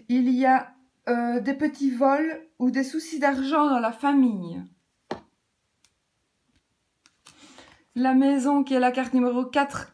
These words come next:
avec le cœur, la carte numéro vingt-quatre,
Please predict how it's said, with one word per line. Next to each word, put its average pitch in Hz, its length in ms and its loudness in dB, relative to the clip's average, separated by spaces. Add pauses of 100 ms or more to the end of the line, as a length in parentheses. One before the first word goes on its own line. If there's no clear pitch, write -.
avec 254 260 0
le 254 120 0
cœur, 262 400 2
la 254 100 -2
carte - 720 -8
numéro 247 480 2
vingt-quatre, 262 800 -2